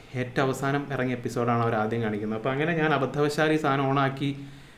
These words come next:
കണ്ടു തുടങ്ങിയത് നാലാമത്തെ എപ്പിസോഡാണ്. നാലാമത്തെ എപ്പിസോഡാണ് കണ്ടു തുടങ്ങിയത്. അപ്പൊ എനിക്ക് ഒരു രീതിയിലും കണക്ട് ചെയ്യാൻ പറ്റുന്നില്ല, ഇവർ എന്തൊക്കെയോ കാട്ടിക്കൂട്ടുന്നു. അപ്പൊ എനിക്കൊന്നും മനസ്സിലാവുന്നില്ല.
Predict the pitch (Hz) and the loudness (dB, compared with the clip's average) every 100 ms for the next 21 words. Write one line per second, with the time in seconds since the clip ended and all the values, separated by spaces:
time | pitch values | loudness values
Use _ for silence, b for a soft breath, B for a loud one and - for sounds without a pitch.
0 | B B - 139 135 156 151 139 139 139 | B B -2 0 2 4 4 4 2 4
1 | 120 120 123 131 123 113 110 110 104 107 | 4 4 2 -2 -4 -2 0 0 -2 -2
2 | 113 117 127 117 120 120 120 117 107 107 | -2 -2 -2 0 0 2 2 2 2 2
3 | 104 101 131 143 170 180 190 180 180 170 | 0 -2 -2 2 4 4 4 4 4 4
4 | 151 147 165 156 143 131 113 113 135 127 | 2 2 0 2 0 0 2 2 2 0
5 | 147 - 165 156 139 143 143 127 127 131 | -2 0 2 2 0 0 0 0 -2 -2
6 | 123 135 131 147 156 151 123 123 151 147 | -2 -4 0 0 2 0 0 0 2 2
7 | 143 139 120 120 - | 2 2 0 0 -4